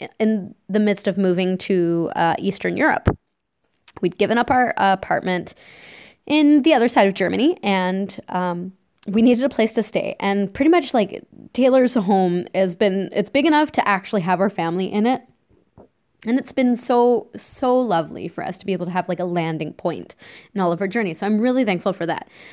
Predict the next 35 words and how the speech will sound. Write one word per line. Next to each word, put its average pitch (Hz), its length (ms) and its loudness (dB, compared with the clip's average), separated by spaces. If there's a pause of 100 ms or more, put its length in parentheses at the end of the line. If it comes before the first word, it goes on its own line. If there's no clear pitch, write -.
(120)
So, 254 280 2
but 247 280 -4
a 208 160 2
year 285 180 2
and 370 80 6
a 294 140 4
half 240 140 0
ago, 185 380 2
we 202 80 -2
were, 226 60 2
like, 233 180 0
living 214 320 0
together. 180 520 0 (440)
Um, 185 260 0
it - 120 0
was 233 120 4
a 190 60 0
very 247 480 2
stressful 196 420 -2
time 170 320 0
for 175 400 2
Simon 196 340 0
and 156 140 -2
me. 156 240 -4
Like, 165 300 -2 (240)
our 226 260 -2
communication 196 1000 -4
just 160 220 -10
seemed 226 360 -6
to, - 60 -12
like, 175 280 -4
everything 381 400 2
was 370 140 2
going 233 460 -2
wrong. 170 440 -2